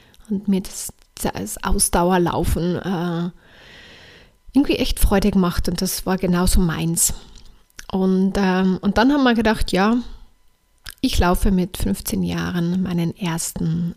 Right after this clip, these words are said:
ähm, oder sechzehn war ich damals, meinen ersten Marathon. Ja, und meiner Mama hat's natürlich die Haare überall aufgestellt,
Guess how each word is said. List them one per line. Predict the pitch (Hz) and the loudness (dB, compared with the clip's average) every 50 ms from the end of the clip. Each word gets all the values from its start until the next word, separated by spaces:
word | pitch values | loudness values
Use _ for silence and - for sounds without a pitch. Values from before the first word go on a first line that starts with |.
| _ _ | _ _
ähm, | 180 180 170 170 175 175 170 170 170 190 - - | -6 -4 -4 -2 -2 -2 -2 -2 -4 -4 -6 -8
oder | - - - | -8 -8 -6
sechzehn | - - 151 165 - - - 185 170 175 170 | -6 -6 -6 -6 -6 -4 -4 -2 -2 -2 -2
war | 175 170 | -2 -4
ich | 170 | -4
damals, | - 175 175 175 175 180 180 - - - - - - - - | -4 -2 -2 -2 -2 -2 -4 -6 -8 -12 -14 -16 -16 -10 -2
meinen | - 190 170 | 0 0 0
ersten | - 180 180 - - 208 190 175 - - | 2 0 0 0 2 2 2 2 0 -2
Marathon. | - 170 160 165 170 196 214 - 180 170 - - - 165 - 170 165 165 165 175 160 - - - - _ _ _ _ _ _ _ _ _ _ _ _ _ _ _ _ _ _ _ _ _ _ _ _ _ _ _ _ _ _ - - - - - - - - | -2 0 2 2 2 2 2 0 0 -2 -2 -2 -2 -2 -2 -2 -2 -2 -2 -4 -4 -6 -12 -20 -20 _ _ _ _ _ _ _ _ _ _ _ _ _ _ _ _ _ _ _ _ _ _ _ _ _ _ _ _ _ _ -10 -10 -10 -10 -12 -16 -16 -6
Ja, | - 190 | -2 0
und | 180 185 | 2 2
meiner | 180 175 175 175 | 2 2 2 2
Mama | 170 170 175 196 214 | 0 2 2 2 2
hat's | 214 214 - | 2 2 0
natürlich | 202 190 185 202 202 - | 0 0 2 0 -2 -2
die | - 202 139 | -2 -4 -4
Haare | - 208 220 233 - 214 | -2 0 -2 0 0 0
überall | - 202 - 190 175 165 | 2 2 2 2 2 2
aufgestellt, | 160 - - - - - - - 175 185 214 - - | 2 0 0 0 0 -2 -2 -2 -2 -2 -2 -4 -6